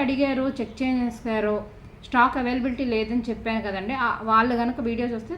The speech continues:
తప్పకుండా బుక్ చేసుకోండి. ఇప్పుడైతే స్టాక్ వచ్చింది. ఫస్ట్ వచ్చి ఇదండి, యాక్చువల్ ప్రైస్ అయితే ఫోర్ ఫిఫ్టీ, మీకు ఇప్పుడు టెన్ పర్సెంట్ డిస్కౌంట్‌లో ఫార్టీ ఫైవ్ రూపీస్ మైనస్ అవుతుంది.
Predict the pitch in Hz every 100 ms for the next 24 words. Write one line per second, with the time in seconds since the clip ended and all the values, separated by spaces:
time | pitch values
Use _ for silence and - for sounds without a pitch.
0 | - 196 214 247 254 190 - 214 202 -
1 | 269 311 202 196 285 - 196 175 185 -
2 | 160 170 302 - - - - - - -
3 | - - - - - - - 247 - -
4 | 302 - 339 233 208 202 311 - - -
5 | - 220 226 - 330 294 254 247 277 277
6 | 330 269 233 269 - - - 381 - -
7 | - - 262 285 285 233 285 247 240 240
8 | 254 254 311 254 233 - 151 233 269 359
9 | - - - - - - - - 262 254
10 | 294 269 247 240 294 269 220 208 226 294
11 | 233 202 190 185